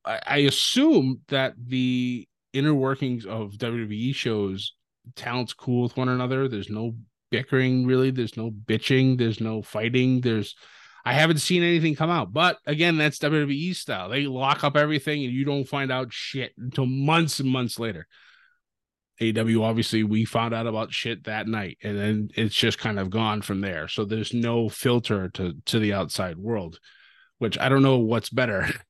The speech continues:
<laughs> Honestly, like, I, it, it's, it's been, it's been great tidbits for us to hear all this shit that's happening, so we get to talk about it.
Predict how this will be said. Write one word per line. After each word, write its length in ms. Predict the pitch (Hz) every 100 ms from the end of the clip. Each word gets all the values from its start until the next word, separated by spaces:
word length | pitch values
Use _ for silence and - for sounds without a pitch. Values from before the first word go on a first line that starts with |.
| _
<laughs> 440 | 233 175 - - 190
Honestly, 480 | 139 156 139 127 123
like, 180 | 120
I, 60 | 120
it, 260 | 123 143 135
it's, 300 | 147 131 123
it's 260 | 143 131 -
been, 380 | - 139 123 110
it's 200 | 135 131
been 160 | 139 120
great 300 | 113 147 127
tidbits 360 | 143 139 139
for 160 | - 131
us 200 | 143 175
to 120 | 117
hear 200 | 101 120
all 160 | 117 120
this 140 | 117
shit 240 | - 147 143
that's 180 | 131
happening, 340 | - 117 117 113
so 120 | 117
we 80 | 113
get 120 | 120
to 80 | 117
talk 280 | 117 - -
about 240 | 98 87
it. 140 | 92